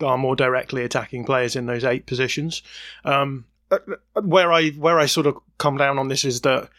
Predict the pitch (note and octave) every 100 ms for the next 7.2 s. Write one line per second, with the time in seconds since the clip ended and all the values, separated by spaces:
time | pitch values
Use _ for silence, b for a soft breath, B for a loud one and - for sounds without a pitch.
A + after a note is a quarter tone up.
0 | b C#3+ D3 C3+ C3 D#3 C#3 C3 C#3 C3+
1 | D3+ B2+ A#2+ B2+ B2+ C3 - C3+ A#2 C3
2 | B2+ C3+ B2+ B2+ - - D3+ C#3 B2+ B2
3 | C3+ B2+ A#2+ B2 B2+ - C#3+ A#2+ B2+ C3+
4 | C#3 B2+ _ D3 D3+ B2+ C#3 B2+ - C3+
5 | B2+ B2+ C3 C3+ B2 C3 A#2+ - - C#3
6 | B2+ B2+ B2 A#2+ - C3 B2+ B2 B2 -
7 | C#3 B2